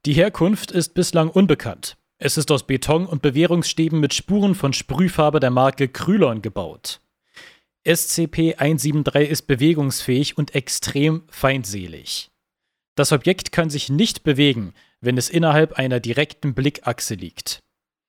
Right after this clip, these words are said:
Der Blickkontakt mit S C P eins sieben drei darf keinesfalls unterbrochen werden. Personal, das beauftragt wurde, den Container zu betreten, ist angewiesen, einander ihr Blinzeln anzukündigen. Es wird berichtet, dass das Objekt durch Genickbruch kurz unter der Schädelbasis angreift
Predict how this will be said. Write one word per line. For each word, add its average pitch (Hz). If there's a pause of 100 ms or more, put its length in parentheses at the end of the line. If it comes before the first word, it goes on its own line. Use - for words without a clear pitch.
(260)
Der 143
Blickkontakt 160
mit 143
S 151
C 160
P 151
eins 147
sieben 139
drei 127
darf 123
keinesfalls 156
unterbrochen 123
werden. 87 (720)
Personal, 143
das 180
beauftragt 151
wurde, 143
den 131
Container 135
zu 131
betreten, 151
ist -
angewiesen, 170
einander 143
ihr 147
Blinzeln 147
anzukündigen. 117 (720)
Es 135
wird 202
berichtet, 175
dass 147
das 151
Objekt 143
durch 143
Genickbruch 147
kurz -
unter 160
der 131
Schädelbasis 123
angreift 151